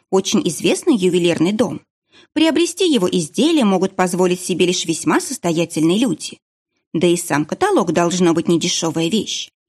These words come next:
Толстая глянцевая бумага и снимки отличного качества.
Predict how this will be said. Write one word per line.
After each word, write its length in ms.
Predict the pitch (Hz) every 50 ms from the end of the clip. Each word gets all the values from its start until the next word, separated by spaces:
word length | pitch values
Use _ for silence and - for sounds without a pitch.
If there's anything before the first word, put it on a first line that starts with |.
| _ _ _ _ _ _ _
Толстая 400 | - 359 359 359 359 - 196 175
глянцевая 540 | 156 175 185 180 175 - - 165 165 160
бумага 480 | 147 151 147 151 165 240 302 294 - - - _ _ _ - - _
и 80 | -
снимки 460 | 165 - - 160 175 240 339 427 - 294
отличного 560 | - 202 - 175 170 - - - 156 156 196
качества. 600 | - 254 202 180 - - - - - - -